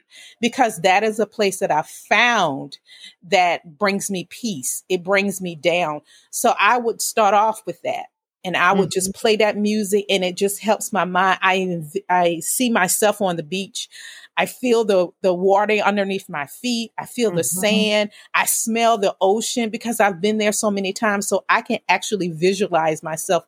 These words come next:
Speaker 1: there. And that helps me. And then
Speaker 2: Yes.
Speaker 1: after about ten minutes of that, then I start to turn that music down. And then by that time, I'm starting to get a lot calmer.
Speaker 2: Mm-hmm.
Speaker 1: And then, then I, you know, I start just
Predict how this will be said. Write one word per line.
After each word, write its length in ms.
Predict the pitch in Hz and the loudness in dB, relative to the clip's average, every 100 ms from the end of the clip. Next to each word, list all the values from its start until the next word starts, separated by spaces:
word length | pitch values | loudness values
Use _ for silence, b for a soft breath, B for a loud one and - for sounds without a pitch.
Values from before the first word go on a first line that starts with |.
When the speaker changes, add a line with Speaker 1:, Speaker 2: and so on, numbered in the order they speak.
| - | -4
Speaker 1:
there. 360 | 160 151 113 _ B B B - | -4 -4 -8 _ B B B -2
And 260 | - 196 165 | 0 0 2
that 260 | 240 277 | 2 2
helps 420 | 302 254 240 - 196 | 2 0 0 -4 -8
me. 320 | 143 139 147 _ b b b - | -6 -8 -12 _ b b b -2
And 160 | 208 220 | 0 2
then 120 | 233 | 2
Speaker 2:
Yes. 80 | 185 | 4
Speaker 1:
after 240 | 214 - | 2 2
about 340 | 220 190 170 - | 2 2 0 0
ten 300 | - 247 233 | -2 0 0
minutes 320 | 233 214 - | -2 -4 -4
of 160 | 180 202 | -4 2
that, 320 | 208 214 - B B | 4 2 0 B B
then 160 | 190 202 | -2 0
I 100 | 190 | 0
start 380 | - 220 185 - | 0 2 2 0
to 120 | - | -12
turn 300 | - 214 196 | -4 -2 0
that 180 | 185 - | -2 -2
music 480 | 190 190 170 170 | -4 -4 -4 -6
down. 500 | 165 160 147 143 143 - b b b | -2 0 0 -2 -6 -12 b b b
And 140 | 185 | 0
then 180 | 190 196 - | 2 0 0
by 220 | 180 196 | 2 2
that 240 | 208 233 247 | 2 0 0
time, 280 | 240 208 - | 0 0 -2
I'm 80 | 196 | -6
starting 480 | - 220 196 196 190 | -2 2 2 0 -2
to 80 | 202 | -8
get 240 | 160 180 - | -2 -2 0
a 80 | 170 | -2
lot 340 | 165 170 185 - | -2 -2 -2 -4
calmer. 720 | - 202 180 170 156 - - _ _ _ _ - | -12 -2 0 0 -2 -10 -20 _ _ _ _ -8
Speaker 2:
Mm-hmm. 480 | 160 156 185 226 262 B B - | -6 -4 -2 -2 -4 B B -2
Speaker 1:
And 140 | 196 | 2
then, 300 | 208 196 185 _ - | 2 2 -2 _ -4
then 220 | 196 202 | 0 2
I, 260 | 202 190 196 | 4 4 2
you 160 | 202 | 2
know, 200 | 196 185 | 2 2
I 120 | - | 2
start 360 | 190 - 190 - | -2 0 0 2
just 280 | 180 180 | -2 -2